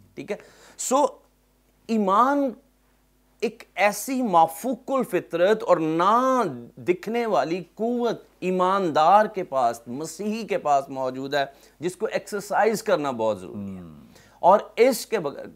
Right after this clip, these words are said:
Speaker 1: बगैर, अ, खुदा को पसंद आना नामुमकिन है। ठीक है? So, मैं यहाँ पर ये कहूँगा, जो हमें यहाँ पर नज़र आ रहा है,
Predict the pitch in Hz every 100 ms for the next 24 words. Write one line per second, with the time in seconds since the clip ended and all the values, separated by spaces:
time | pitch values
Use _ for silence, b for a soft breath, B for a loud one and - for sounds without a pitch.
0 | - 131 139 120 143 170 180 180 170 -
1 | 147 139 135 131 147 147 160 185 185 170
2 | 147 160 170 165 139 139 139 _ _ _
3 | 113 107 101 90 - 87 _ _ _ _
4 | _ - 160 160 b b b - - 233
5 | 240 240 - 156 - _ - - 156 190
6 | 220 214 190 190 190 180 170 156 139 147
7 | 135 135 139 135 - - 120 135 151 156
8 | - 131 131 135 131 127 123 127 123 123
9 | 120 113 123 127 127 127 127